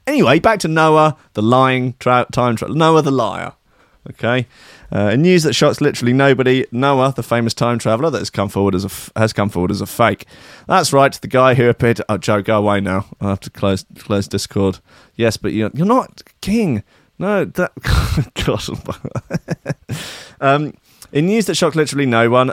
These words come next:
Noah, the famous time traveller, has come forward as a fake. That's right, the guy who appeared on Apex T V, uh, with a blurred face on numerous occasions, claimed, uh, he had seen the future and gives,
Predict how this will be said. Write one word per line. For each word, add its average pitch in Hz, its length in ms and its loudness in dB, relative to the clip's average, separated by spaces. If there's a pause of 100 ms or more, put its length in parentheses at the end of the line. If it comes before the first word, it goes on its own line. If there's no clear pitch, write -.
Noah, 151 340 2
the 143 100 -2
famous 156 380 -4
time 170 240 2
traveller, 143 460 2
has 104 240 2
come 117 180 0
forward 120 380 0
as 98 140 -2
a 101 40 -6
fake. - 480 0 (240)
That's 127 240 -4
right, 123 280 2
the 101 80 -8
guy 123 200 0
who 123 80 2
appeared 117 240 2
on 117 120 0
Apex 123 360 -2
T 123 240 0
V, 156 320 2 (320)
uh, 98 140 -2
with 95 80 0
a 92 60 -2
blurred 139 400 4
face 147 340 0
on 113 100 0
numerous 143 320 -2
occasions, 113 500 0
claimed, 143 520 -2 (400)
uh, 98 240 -2
he 104 100 0
had 101 100 0
seen 123 220 0
the 107 60 0
future 123 540 0 (400)
and 92 380 -4
gives, 113 260 0